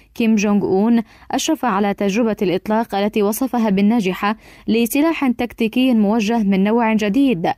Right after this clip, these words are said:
وجاء أن نظام الأسلحة التكتيكية الموجهة من هذا النوع له أهمية كبيرة في تحسين القوة النارية لوحدات المدفعية بعيدة المدى.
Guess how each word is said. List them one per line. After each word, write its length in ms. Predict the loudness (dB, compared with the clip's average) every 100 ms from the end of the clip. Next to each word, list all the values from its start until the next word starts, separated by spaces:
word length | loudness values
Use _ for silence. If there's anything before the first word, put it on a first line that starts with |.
| -8 -14 -4
وجاء 600 | 0 0 0 0 0 2
أن 280 | 2 2 0
نظام 260 | 0 0 0
الأسلحة 420 | -2 -4 -4 -4
التكتيكية 600 | -4 -4 -4 -4 -2 -2 0
الموجهة 580 | 0 2 0 0 0
من 160 | 0 0
هذا 220 | 0 0
النوع 420 | 0 2 0 0 -4 -12 -8 -2
له 420 | 0 2 2 2
أهمية 300 | 4 4 2
كبيرة 600 | 0 -2 0 0 0 -2 -6 _ _
في 220 | -2 -2 0
تحسين 400 | -4 0 2 2
القوة 360 | 0 0 0 0
النارية 420 | 0 2 2 2
لوحدات 640 | 0 0 0 -2 -2 -2
المدفعية 760 | -2 -2 -4 -4 -2 0 -2 -4 _ -10 -4
بعيدة 460 | -2 0 0 0 0
المدى. 560 | 0 0 0 0 -2